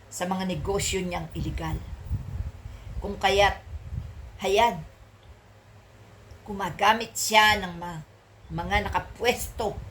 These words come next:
sa ating mga P N P, sa ating mga taga-N B I, sa ating kung saang-saang ahensya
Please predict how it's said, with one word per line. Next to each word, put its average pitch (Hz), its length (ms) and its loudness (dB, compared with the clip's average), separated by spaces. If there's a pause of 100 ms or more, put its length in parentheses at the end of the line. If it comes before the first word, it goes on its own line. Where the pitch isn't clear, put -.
(720)
sa - 180 -4 (160)
ating 196 300 -2
mga 170 480 -8 (160)
P 185 240 -8
N 165 240 -4
P, 277 240 0 (640)
sa - 260 4
ating 180 300 -6
mga 170 240 -10
taga-N 151 480 -4
B 262 240 -2
I, 233 320 4 (260)
sa - 380 4
ating 180 240 -8 (1400)
kung 220 160 -2
saang-saang 170 800 -2 (240)
ahensya 190 800 4